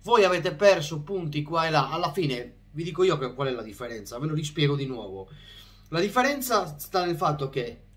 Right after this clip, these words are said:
il campionato è una corsa a punti, se noi facciamo un punto in più abbiamo meritato più noi ai punti.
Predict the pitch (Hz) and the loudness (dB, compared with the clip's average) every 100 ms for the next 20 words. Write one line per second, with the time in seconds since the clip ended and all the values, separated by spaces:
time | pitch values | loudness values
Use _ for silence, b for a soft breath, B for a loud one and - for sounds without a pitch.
0 | - - 165 151 220 220 160 147 147 147 | -20 -18 -10 -4 -2 -2 -2 -4 -4 -4
1 | 147 113 101 - 190 196 165 180 175 - | -6 -8 -12 -8 -6 -4 -6 -8 -8 -8
2 | 208 202 208 220 196 175 175 208 208 202 | -6 -4 -6 -4 -4 -2 0 0 0 -2
3 | 208 220 202 151 196 151 - - 160 147 | -4 -6 -6 -8 -4 -2 -4 -8 -8 -8
4 | 127 107 98 90 | -12 -14 -16 -20